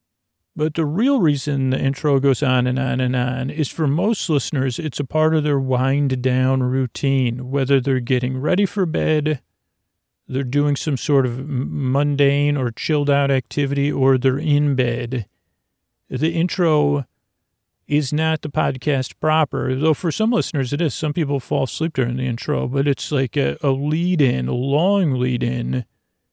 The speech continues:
'cause you got your daytime, you got your pre-bedtime,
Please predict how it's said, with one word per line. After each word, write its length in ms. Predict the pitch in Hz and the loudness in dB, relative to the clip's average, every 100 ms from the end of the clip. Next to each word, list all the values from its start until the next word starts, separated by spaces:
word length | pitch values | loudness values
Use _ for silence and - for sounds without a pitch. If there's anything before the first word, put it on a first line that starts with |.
| _ | _
'cause 160 | - 127 | -6 -2
you 80 | 147 | 0
got 180 | 147 | 0
your 140 | 147 135 | 0 -2
daytime, 960 | 123 147 160 - 160 156 160 156 160 - _ _ _ _ _ _ | 2 2 0 0 0 0 0 0 -2 -6 _ _ _ _ _ _
you 100 | 151 | -4
got 200 | 143 143 | 0 0
your 120 | 143 | 0
pre-bedtime, 1200 | 123 165 160 139 143 135 - 143 135 135 131 131 | -2 0 2 4 2 2 0 0 2 0 -2 -4